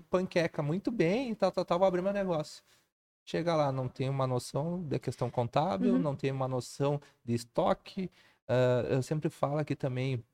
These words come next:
Speaker 1: a gente, logo que, que eu tirei do papel esse projeto, já tava há cinco anos guardado.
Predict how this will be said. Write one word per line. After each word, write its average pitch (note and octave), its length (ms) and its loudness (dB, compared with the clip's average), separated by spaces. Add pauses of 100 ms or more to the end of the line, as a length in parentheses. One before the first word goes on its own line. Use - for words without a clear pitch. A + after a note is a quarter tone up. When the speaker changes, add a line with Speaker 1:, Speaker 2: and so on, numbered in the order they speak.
(200)
Speaker 1:
a A#2+ 100 -2
gente, B2 560 -2
logo A#2+ 320 2
que, D3 840 -4
que - 80 -8
eu C3 60 -2
tirei B2+ 280 -2
do D#3 100 -4
papel C3+ 300 0
esse - 120 -8
projeto, B2+ 340 -4
já C3+ 120 -4
tava C#3 180 -2
há - 20 -4
cinco D#3 340 -6
anos D3+ 180 -2
guardado. A#2+ 480 0